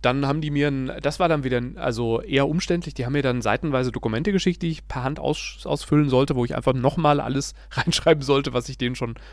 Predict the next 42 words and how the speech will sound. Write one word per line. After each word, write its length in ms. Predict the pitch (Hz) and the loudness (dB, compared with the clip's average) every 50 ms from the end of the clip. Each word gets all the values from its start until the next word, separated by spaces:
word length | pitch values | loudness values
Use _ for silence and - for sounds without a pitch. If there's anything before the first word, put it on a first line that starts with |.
| - - - | -20 -4 0
online 300 | 135 143 147 143 123 113 | 0 2 2 2 0 0
geschrieben 440 | 107 113 - - 143 156 180 190 185 | -2 -4 -6 -6 -6 -6 -4 -4 -4
hatte. 260 | 190 - 240 247 - - - - - - - - - - - - - - | -4 -4 -6 -8 -10 -12 -16 -20 -20 -18 -18 -18 -18 -20 -20 -10 0 2
Und, 380 | 143 143 143 143 143 - - - | 2 2 2 0 -2 -6 -4 0
äh, 140 | - 131 127 | 2 2 4
das 200 | 127 - 143 - | 4 2 0 0
ist 100 | 196 - | -2 -2
jetzt 180 | - 143 - - | -2 -4 -4 -6
viele 300 | - - 180 180 175 139 | -6 -2 0 0 2 2
Wochen 240 | 139 - - 113 98 | 2 0 0 -2 0
her. 220 | 101 131 175 180 | 2 2 2 2
Ich 120 | 147 - | 2 0
glaub, 160 | - 131 127 - | -4 -6 -6 -6
es 140 | - - - | -8 -4 -2
war 400 | 117 117 117 117 120 120 120 - - | 0 2 2 4 2 2 0 -4 -8
das 160 | - - - - - - - | -18 -20 -20 -20 -20 -20 -8
erste 300 | - 104 113 - - 123 | -6 -6 -6 -4 -6 -8
Februar, 380 | - - 135 175 202 180 151 127 | -4 -2 -2 0 2 2 2 2
das 140 | 123 117 - | 0 -4 -6
erste 220 | - 110 - - | -10 -8 -8 -6
Märzwochenende. 680 | 107 104 110 120 - - 107 - 104 - - - - 127 - - - - - - - - - - - | -6 -4 -6 -6 -8 -10 -10 -10 -10 -10 -10 -10 -10 -12 -12 -14 -18 -18 -18 -18 -18 -20 -20 -10 0
Ähm, 380 | - 123 120 120 123 123 123 - - - - - - - - - | 2 4 4 4 4 0 -2 -6 -10 -16 -20 -20 -20 -20 -4 2
und 520 | - 131 131 131 131 127 127 120 - - - | 4 6 6 6 4 2 0 -2 -4 0 0
jetzt 160 | 123 123 - | 0 0 2
vergangene 380 | - 131 110 113 123 143 143 127 | 2 2 2 4 4 2 2 2
Woche 200 | 120 - - 117 | 2 2 2 4
lag 240 | 110 107 104 - - | 4 4 4 2 0
im 80 | 117 | -2
Briefkasten, 680 | 110 120 120 - - - 117 - - - 107 101 101 101 | -2 -2 -4 -2 -4 -4 -6 -6 -6 -6 -4 -4 -4 -4
äh, 60 | 104 - | -4 -4
ein 380 | - 104 104 104 - - 110 | -4 -4 -2 -2 -2 -4 -6
Schreiben 340 | - - - 113 117 117 113 | -4 0 0 0 0 0 0
der, 240 | 110 107 110 110 110 | 2 2 2 2 0
ich 140 | - - - | -2 -6 -10
nehme 120 | - 90 92 | -10 -8 -8
an, 100 | - 104 | -8 -6
Staatsanwaltschaft, 560 | - 95 90 - - 127 104 92 - 95 - | -4 -2 -2 0 0 -2 -2 -2 -4 -8 -10
ich 80 | - - | -8 -10
hab's 120 | - - | -8 -6
vergessen, 380 | - 101 101 104 - - 131 120 - - - - - - - | -6 -4 -4 -4 -4 -4 -4 -6 -6 -12 -18 -18 -18 -18 -8
Verfahren 480 | - - 123 120 - 110 107 107 107 107 | -2 0 0 0 2 2 2 2 2 0
eingestellt. 640 | 92 90 90 92 107 104 - - - 120 127 - | -2 -2 -2 -4 -6 -8 -8 -8 -8 -8 -10 -12